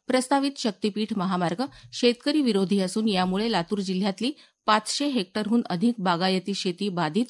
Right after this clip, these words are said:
होणार असून शेकडो शेतकरी शेतीहीन होणार आहेत. त्यामुळे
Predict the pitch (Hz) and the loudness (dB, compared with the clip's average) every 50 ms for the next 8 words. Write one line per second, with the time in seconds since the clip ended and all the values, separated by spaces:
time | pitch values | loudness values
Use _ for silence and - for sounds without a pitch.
0 | - - 202 180 175 - 170 165 - 254 277 - _ _ _ _ _ - - 233 | -4 -4 -2 0 0 0 0 -2 -4 -4 -6 -6 _ _ _ _ _ -4 0 2
1 | 226 214 - 247 269 262 - 196 165 - - 247 220 - - - - - - _ | 2 2 2 0 0 0 0 -4 -2 0 0 0 0 0 -2 -6 -18 -20 -20 _
2 | - - - 254 247 247 - 285 269 262 262 277 269 240 214 180 170 170 170 170 | -8 -4 0 0 0 2 2 2 2 4 4 2 2 2 2 2 4 2 2 0
3 | 165 185 175 - _ - _ _ _ - 196 190 185 185 202 262 | 0 -2 -4 -4 _ -20 _ _ _ 2 2 4 4 4 2 0